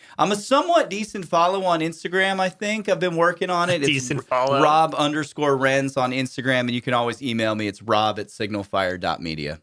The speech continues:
Speaker 2: Awesome, man. Well,
Speaker 1: Yeah.
Speaker 2: thanks, thanks again, Rob.
Speaker 1: Thank you, Chris.
Speaker 2: Good
Speaker 1: Appreciate you,
Speaker 2: catching
Speaker 1: man.
Speaker 2: up.
Speaker 1: You too, man.
Speaker 2: Thank you all for joining, and, uh, have a, have a, uh, a good rest of the day, and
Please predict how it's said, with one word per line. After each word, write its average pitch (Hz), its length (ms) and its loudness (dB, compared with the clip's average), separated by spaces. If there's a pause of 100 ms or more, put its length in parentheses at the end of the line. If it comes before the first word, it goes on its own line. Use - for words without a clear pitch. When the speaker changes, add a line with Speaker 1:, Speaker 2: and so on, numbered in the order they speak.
(140)
Speaker 2:
Awesome, 120 320 -6
man. 104 200 -6 (240)
Well, 127 80 -2
Speaker 1:
Yeah. - 60 -2
Speaker 2:
thanks, 139 280 -2 (120)
thanks 135 220 -4
again, 117 220 -2
Rob. 113 80 2
Speaker 1:
Thank 110 180 2
you, 90 60 -4
Chris. 85 220 -4
Speaker 2:
Good 143 60 0
Speaker 1:
Appreciate 123 200 0
you, 117 40 2
Speaker 2:
catching 92 140 -4
Speaker 1:
man. 92 100 2
Speaker 2:
up. - 200 -2
Speaker 1:
You 107 100 -8
too, 101 140 -8
man. 90 180 -8 (520)
Speaker 2:
Thank 175 220 4
you 185 100 6
all 175 140 6
for 180 140 -4
joining, 185 500 -2 (160)
and, 143 540 -2
uh, 143 420 2 (360)
have 143 220 2
a, 139 280 0
have 139 240 0
a, 147 180 0
uh, 143 220 0 (180)
a 139 100 -8
good 135 180 0
rest 147 260 2
of 147 100 -6
the 135 80 -4
day, 143 320 2
and 120 240 -6